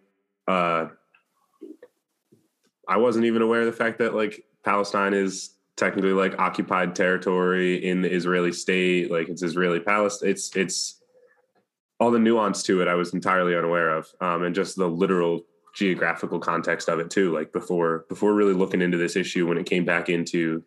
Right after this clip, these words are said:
the, the news cycle, now that I'm old enough to actually understand what's going on.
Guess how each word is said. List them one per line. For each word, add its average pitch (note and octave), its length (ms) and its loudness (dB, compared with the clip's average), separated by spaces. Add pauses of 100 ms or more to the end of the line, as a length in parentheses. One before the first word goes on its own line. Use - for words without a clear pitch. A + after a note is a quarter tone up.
(260)
the, E2 460 -2
the F2+ 80 -2
news G#2+ 260 2
cycle, E2+ 420 0
now F2 180 2
that F2 120 0
I'm E2+ 140 0
old F#2+ 160 2
enough F2 200 -2
to - 80 -2
actually F2 280 -2
understand E2 480 -2
what's D#2+ 140 -6
going E2 260 0
on. E2 260 0